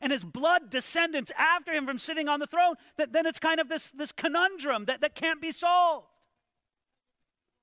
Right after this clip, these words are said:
See, here's the problem. If someone was a blood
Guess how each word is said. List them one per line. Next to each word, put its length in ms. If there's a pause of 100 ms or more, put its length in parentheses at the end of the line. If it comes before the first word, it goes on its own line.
(880)
See, 180
here's 260
the 80
problem. 440 (1700)
If 160
someone 680 (100)
was 920 (100)
a 140
blood 720